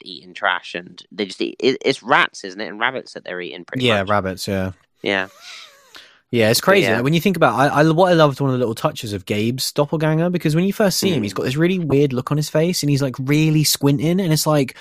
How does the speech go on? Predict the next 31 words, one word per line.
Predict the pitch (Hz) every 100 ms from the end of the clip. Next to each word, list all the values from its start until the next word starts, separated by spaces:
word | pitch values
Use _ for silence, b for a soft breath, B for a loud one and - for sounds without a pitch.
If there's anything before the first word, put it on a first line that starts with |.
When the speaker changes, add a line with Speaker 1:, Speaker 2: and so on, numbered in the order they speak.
| B B
Speaker 1:
Mm. | 107
Speaker 2:
"What's | 175 -
going | 220 190 196
on?" | 185 120
And | 123
then | 151 156 151 113
there's | 147 135
a |
Speaker 1:
Yeah. | 98
Speaker 2:
point | 185 135
when | 127 127
Gabe | 139 139 131 139
is | 87 120
gla-, | 127 143
he | 127 135
takes | 156 147
his | 131
glasses | 120 160 160 113
off, | 98 -
and | 120
he |
Speaker 1:
<laughs> | 123
Speaker 2:
puts | 143
Speaker 1:
Yeah, | 151
it's |
Speaker 2:
glasses | 160 180 170 113
Speaker 1:
fantastic. | 101 78
Speaker 2:
on, | - B B B
and | 147
you're | 175
like, | 175